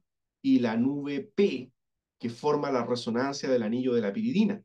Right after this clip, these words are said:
Es un anillo aromático resonante, y por eso que este par electrónico, esta nube S P dos, no se puede doblar e incorporarse dentro del sistema, porque no es paralelo a los otros orbitales P que están en resonancia.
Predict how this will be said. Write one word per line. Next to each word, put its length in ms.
Es 160
un 60
anillo 240
aromático 480
resonante, 640
y 100
por 200
eso 220
que 100
este 360
par 180
electrónico, 640
esta 220
nube 340
S 180
P 80
dos, 160
no 80
se 180
puede 380
doblar 800
e 100
incorporarse 840
dentro 380
del 180
sistema, 460
porque 220
no 100
es 120
paralelo 760
a 100
los 140
otros 300
orbitales 480
P 160
que 80
están 220
en 140
resonancia. 600